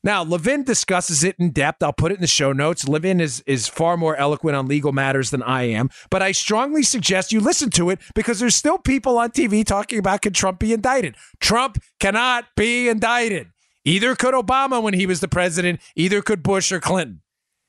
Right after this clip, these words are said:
He can be impeached and removed from office, then indicted. He cannot be indicted now. Stop talking out of your, uh, your caboose. You're, you sound like an idiot when you say that. Liberals, they just, you know what it is? They just say that. Most of them know this.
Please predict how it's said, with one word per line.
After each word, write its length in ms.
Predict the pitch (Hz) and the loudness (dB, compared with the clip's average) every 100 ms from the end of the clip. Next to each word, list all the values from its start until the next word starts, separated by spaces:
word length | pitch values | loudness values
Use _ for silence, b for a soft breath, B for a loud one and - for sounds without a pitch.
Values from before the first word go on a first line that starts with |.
| _ | _
He 100 | 151 | -2
can 160 | 165 208 | 0 0
be 180 | 220 233 | 0 0
impeached 560 | 220 254 269 175 - | 0 0 0 -2 -2
and 80 | 147 | -2
removed 300 | 160 214 240 | 0 0 0
from 140 | 240 | 0
office, 340 | 220 208 226 165 | 0 0 -2 0
then 220 | 247 269 | 0 0
indicted. 500 | 247 180 151 113 92 B | 0 -2 -4 -8 -14 B
He 140 | - 190 | -2 0
cannot 480 | 196 208 269 269 - | 0 0 0 -2 -2
be 260 | 240 247 | 0 2
indicted 440 | 247 226 226 220 208 | 0 0 0 0 0
now. 360 | 214 185 87 - _ _ _ _ _ _ _ _ _ _ - | 0 0 -6 -16 _ _ _ _ _ _ _ _ _ _ -4
Stop 380 | - 202 254 - - | 0 2 0 -2 0
talking 460 | 233 226 233 220 | 2 2 0 0
out 220 | 220 196 | 0 0
of 80 | 185 | 0
your, 240 | 175 170 - | -2 -4 -2
uh, 360 | 214 196 131 - _ - | 0 0 -2 -8 _ -4
your 120 | 160 | -2
caboose. 540 | 185 160 196 131 - | -2 0 0 -2 -8
You're, 140 | - 147 165 | -4 -4 -2
you 80 | |
sound 300 | 165 202 208 | -2 0 0
like 180 | 226 202 | 0 0
an 80 | 202 | 0
idiot 320 | 240 196 127 | 2 0 0
when 100 | 127 | -2
you 100 | 123 | 0
say 220 | - 123 | 0 0
that. 200 | 104 92 | -2 -4
Liberals, 380 | 110 196 160 95 | -4 -2 -2 -4
they 100 | 147 | -2
just, 240 | 160 175 - B | -2 -4 -6 B
you 80 | 208 | 0
know 60 | 262 | 2
what 100 | 294 | 2
it 60 | |
is? 80 | 294 | 0
They 100 | 247 | 0
just 240 | 214 269 - | 0 0 2
say 200 | 208 185 | 0 2
that. 260 | 151 131 b - | -2 -4 b -4
Most 260 | 240 233 196 | 0 0 -2
of 60 | |
them 160 | 165 135 | -2 0
know 200 | 135 135 | 0 2
this. 280 | 143 135 | 0 -2